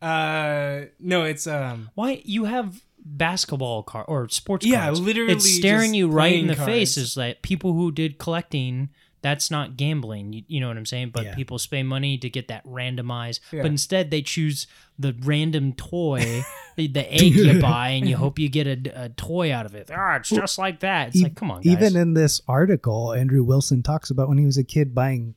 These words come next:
Speaker 3: Kiss cards, and that's what he kissed the band.
Speaker 2: Mm-hmm.
Speaker 3: They had, <laughs> for some reason, they sold trading cards,
Speaker 1: And
Speaker 3: which
Speaker 1: he
Speaker 3: is
Speaker 1: bought
Speaker 3: kinda
Speaker 1: them.
Speaker 3: hilarious.
Speaker 2: Trading cards were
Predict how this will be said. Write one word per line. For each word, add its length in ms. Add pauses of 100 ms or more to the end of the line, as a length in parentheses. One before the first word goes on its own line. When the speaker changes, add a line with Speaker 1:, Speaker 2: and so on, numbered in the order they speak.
(120)
Speaker 3:
Kiss 240
cards, 360
and 120
that's 200
what 160
he 240 (500)
kissed 280
the 80
band. 500 (200)
Speaker 2:
Mm-hmm. 260 (200)
Speaker 3:
They 200
had, 240 (180)
<laughs> 200
for 100
some 260
reason, 280
they 120
sold 340 (200)
trading 360
cards, 340
Speaker 1:
And 100
Speaker 3:
which 80
Speaker 1:
he 60
Speaker 3:
is 80
Speaker 1:
bought 80
Speaker 3:
kinda 160
Speaker 1:
them. 40
Speaker 3:
hilarious. 480 (160)
Speaker 2:
Trading 240
cards 340
were 140